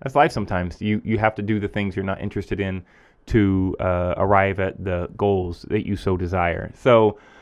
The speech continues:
um, hopefully things are gonna come out the way they want over in the few weeks when their <laughs> scores start getting published.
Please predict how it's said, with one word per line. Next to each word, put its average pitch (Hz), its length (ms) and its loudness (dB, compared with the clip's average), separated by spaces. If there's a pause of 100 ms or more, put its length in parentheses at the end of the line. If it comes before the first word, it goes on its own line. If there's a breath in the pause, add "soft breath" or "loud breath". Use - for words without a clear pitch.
(300 loud breath)
um, 139 260 6 (640 loud breath)
hopefully 147 640 2
things 143 300 -4
are 147 60 -2
gonna 135 420 -2
come 139 160 -2
out 135 120 4
the 135 60 0
way 139 120 6
they 139 80 4
want 139 260 0
over 131 220 0
in 127 220 -2
the 123 80 -2
few 127 180 -2
weeks 151 300 -4
when 113 140 -4
their 110 160 -2
<laughs> - 140 -16
scores 123 380 2
start 117 380 0
getting 110 240 0
published. 127 500 0